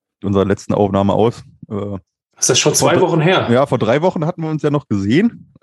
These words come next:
Speaker 1: Ähm,
Speaker 2: Äh, ja, ta-, ja.
Speaker 1: und vor zwei Wochen haben wir dann aufgenommen und seitdem haben wir nichts mehr voneinander gehört.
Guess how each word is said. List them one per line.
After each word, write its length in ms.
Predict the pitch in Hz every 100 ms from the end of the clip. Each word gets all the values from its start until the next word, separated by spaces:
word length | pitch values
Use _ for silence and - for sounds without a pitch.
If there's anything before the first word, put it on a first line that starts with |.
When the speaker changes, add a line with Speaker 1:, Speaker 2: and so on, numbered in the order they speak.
| - -
Speaker 1:
Ähm, 400 | 104 117 113 120
Speaker 2:
Äh, 300 | 131 127 123
ja, 140 | 131 123
ta-, 240 | 135 -
ja. 320 | 127 113 - _ _ _ -
Speaker 1:
und 360 | 131 117 - - _ _ -
vor 160 | 120 104
zwei 240 | 92 117
Wochen 240 | 143 143
haben 100 | 127
wir 60 | 127
dann 120 | 107
aufgenommen 500 | 95 - - 165 156
und 160 | 131 113
seitdem 460 | 120 117 127 131 - _ -
haben 120 | 120
wir 80 | 120
nichts 180 | 147 -
mehr 100 | 160
voneinander 400 | 143 135 131 131
gehört. 400 | 123 117 110 98